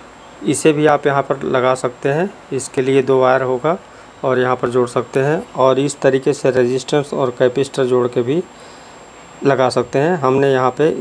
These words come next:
इस type का लगाया है। फिर इसके बाद next ये पीला वाला wire, पीला वाला wire ये transformer का last जो output देता है ये है,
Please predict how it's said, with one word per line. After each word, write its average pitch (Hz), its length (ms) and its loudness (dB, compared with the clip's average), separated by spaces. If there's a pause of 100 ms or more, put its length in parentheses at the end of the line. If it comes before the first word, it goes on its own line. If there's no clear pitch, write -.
इस - 140 -6
type 120 260 0
का 160 180 0 (260)
लगाया 117 400 0
है। 113 200 -6 (1600)
फिर 156 180 4
इसके 151 260 2
बाद 147 380 2
next 139 400 -4
ये 135 180 0
पीला 127 360 0
वाला 120 220 0
wire, 117 280 -2 (2750)
पीला 143 300 4
वाला 147 220 4
wire 156 340 2 (160)
ये 139 120 -2
transformer 135 640 -2
का 143 160 2
last 135 480 0
जो 131 160 2
output 135 420 0
देता 135 340 0
है 151 220 -4
ये 123 220 2
है, 110 200 -6